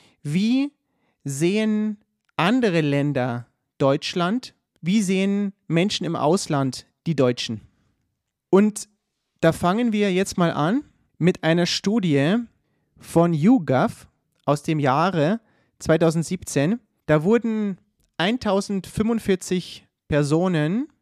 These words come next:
über achtzehn Jahre befragt. Man muss dazu sagen, dass das Deutsche waren, die befragt wurden. Was denken Sie, was ist typisch deutsch?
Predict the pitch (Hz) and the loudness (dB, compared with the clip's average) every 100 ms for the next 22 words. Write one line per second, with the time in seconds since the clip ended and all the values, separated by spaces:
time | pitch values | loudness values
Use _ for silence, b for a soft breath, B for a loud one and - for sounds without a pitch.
0 | _ _ 185 190 185 160 180 - - 165 | _ _ 0 2 0 -2 -6 -10 -4 -2
1 | 160 151 139 _ _ - 135 123 135 180 | -2 -4 -6 _ _ -8 -2 0 0 0
2 | 240 - _ _ 156 156 - 120 127 - | -2 -4 _ _ 0 0 0 0 0 -2
3 | - - _ _ _ _ - 143 202 202 | -10 -20 _ _ _ _ -2 2 4 2
4 | 160 214 190 127 131 180 277 _ _ _ | 0 0 2 2 2 -2 -4 _ _ _
5 | 147 - 151 - 165 - 170 123 110 120 | -4 -2 0 4 2 2 -2 2 0 2
6 | 202 302 _ _ _ _ - 143 156 - | 0 -2 _ _ _ _ -6 -4 -2 0
7 | 131 - 156 160 277 _ _ _ _ - | -2 2 2 2 -2 _ _ _ _ -4
8 | 151 - 175 - 190 180 180 185 262 - | -2 2 0 0 -4 0 2 2 0 -4
9 | _ _ _ _ _ _ - 165 214 - | _ _ _ _ _ _ -2 0 0 -4
10 | 190 - - 202 185 175 - - _ _ | -10 -10 -4 -2 0 -2 -4 -14 _ _
11 | 135 123 104 - - | 0 2 2 -8 -18